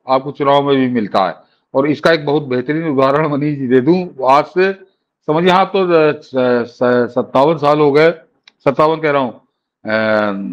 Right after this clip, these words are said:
सैतालीस साल हो गए। उन्नीस सौ सतहत्तर, जिस दिन, अ, जनता पार्टी की सरकार बनी थी, बड़ा famous कोट है मनीष जी, कि वो, अ,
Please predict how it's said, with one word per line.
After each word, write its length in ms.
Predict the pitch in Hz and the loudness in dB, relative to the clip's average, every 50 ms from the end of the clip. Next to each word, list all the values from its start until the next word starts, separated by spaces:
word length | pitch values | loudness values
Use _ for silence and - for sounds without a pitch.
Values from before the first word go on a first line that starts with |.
| 85 73 - _ | -12 -14 -20 _
सैतालीस 680 | _ - - - 131 127 - - - 147 165 151 156 - | _ -10 -2 0 0 0 2 2 2 2 2 0 0 0
साल 180 | 143 143 139 | 0 2 2
हो 120 | 131 123 123 | 2 2 2
गए। 260 | 147 175 180 180 180 - _ _ _ _ _ _ _ _ _ _ _ _ - - | 4 4 2 2 0 -4 _ _ _ _ _ _ _ _ _ _ _ _ -6 -4
उन्नीस 340 | 151 165 180 196 185 190 | -2 0 2 2 2 2
सौ 100 | - - | 0 -2
सतहत्तर, 720 | - - 165 135 139 143 127 - - 196 185 165 117 92 - _ _ _ _ _ _ _ _ _ _ _ - 113 | -2 -2 -4 -2 -2 -2 -4 -2 0 0 2 2 0 -4 -12 _ _ _ _ _ _ _ _ _ _ _ -20 -10
जिस 220 | 120 147 196 196 | -4 -2 0 0
दिन, 360 | 165 151 151 185 202 202 196 190 | -2 -2 0 2 2 2 2 0
अ, 460 | - - 143 135 139 139 139 139 135 | 0 0 2 4 4 6 4 4 2
जनता 420 | 117 113 139 139 147 147 202 190 | 0 0 -2 -2 -2 0 0 0
पार्टी 440 | 185 185 170 160 160 156 - 190 180 | 2 2 2 0 0 0 -4 -8 -6
की 100 | 180 180 | -6 -6
सरकार 400 | 143 - 196 139 139 160 170 175 | -4 -4 -4 -2 0 0 0 0
बनी 220 | 165 170 170 185 | 0 -4 -6 -6
थी, 140 | 180 196 196 | -6 -6 -6
बड़ा 240 | 170 147 165 170 175 | -4 -2 0 0 0
famous 440 | - - - 143 147 156 185 175 180 | 0 -2 -4 -4 -2 0 -2 -2 -2
कोट 360 | - - 160 160 160 156 151 | -2 0 2 2 2 2 2
है 160 | 165 196 196 | 2 2 2
मनीष 280 | 190 180 180 170 143 110 | 0 -2 -2 -2 -4 -4
जी, 200 | 101 92 78 73 _ _ _ _ _ _ _ _ - | -6 -8 -8 -10 _ _ _ _ _ _ _ _ -4
कि 60 | 139 143 | 0 2
वो, 180 | 165 185 196 | 4 4 4
अ, 640 | 190 180 160 147 143 143 139 139 131 131 127 123 117 | 4 2 2 2 4 4 4 4 2 2 2 0 -2